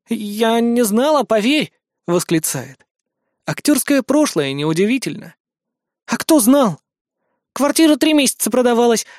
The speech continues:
а тут за день купили. Я просила Свету тебе сказать, думала, утром новенькие заедут, обещали так. Ты прости, нам эти деньги очень нужны на операцию».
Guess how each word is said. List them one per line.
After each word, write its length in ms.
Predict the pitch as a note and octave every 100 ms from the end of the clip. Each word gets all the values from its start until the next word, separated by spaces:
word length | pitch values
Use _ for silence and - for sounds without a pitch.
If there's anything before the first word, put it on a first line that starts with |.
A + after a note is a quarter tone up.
| -
а 120 | B3+
тут 180 | D4 A3+
за 180 | D4
день 160 | A3 A3
купили. 420 | C#4+ B3 A#3 G3+ - _ _ -
Я 220 | A#3+ C4
просила 340 | C4+ C4 C#4 C4+
Свету 300 | C4 C4+ C4
тебе 200 | B3 B3
сказать, 380 | - B3 D4
думала, 360 | G3 A3+ B3 C4
утром 340 | C#4+ D#4+ C4+
новенькие 440 | A3+ A3 G#3+ G#3+ A3+
заедут, 440 | G#3+ A3 G#3 G#3
обещали 400 | A3+ A3 C#4 C4
так. 260 | - C#4+ - - - - _ _
Ты 120 | C#4
прости, 460 | A3+ C4+ C4 - B3+
нам 300 | A3 A#3+ C4
эти 160 | C#4 C4+
деньги 260 | D4 C#4+
очень 260 | D4 D4 D4
нужны 320 | D4 B3+ C#4+
на 140 | B3
операцию». 680 | B3 D4+ D4+ B3 - G#3+ G3